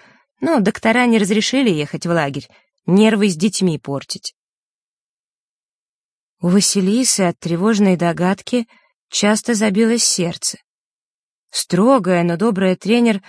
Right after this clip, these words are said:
была единственным взрослым человеком, который связывал девочку с её прошлым, со Сталой.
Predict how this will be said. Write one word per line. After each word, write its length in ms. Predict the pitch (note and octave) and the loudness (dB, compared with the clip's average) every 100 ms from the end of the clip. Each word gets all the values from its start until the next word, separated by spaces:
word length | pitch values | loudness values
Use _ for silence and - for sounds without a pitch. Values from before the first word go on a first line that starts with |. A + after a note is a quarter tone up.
| - _ _ _ - | -20 _ _ _ -2
была 180 | G3 | 2
единственным 800 | G#3 G3 E3+ A#3 D4 - G3 F#3 | 2 2 0 -2 -2 0 2 2
взрослым 440 | E3 G3+ G#3+ G3 F#3+ | 2 0 0 0 -2
человеком, 720 | - F#3 F#3 A#3+ - G#3+ - - _ _ | 0 0 2 0 0 -2 -2 -20 _ _
который 280 | - F#3+ G3+ | -8 -2 0
связывал 480 | G3 G3 G#3 F3+ F3+ | 0 0 0 2 0
девочку 480 | D#3+ A3 G#3+ - F#3+ | 0 0 0 -4 -6
с 120 | - | -4
её 180 | F#3 F#3 | -2 -2
прошлым, 640 | - F#3 A#3+ A#3 F#3 D#3 | -2 -2 0 0 -2 -2
со 220 | D3 D#3+ | -2 -4
Сталой. 680 | D3+ - - A#3 G#3+ D#3 D3+ | -6 -6 0 2 2 -2 -8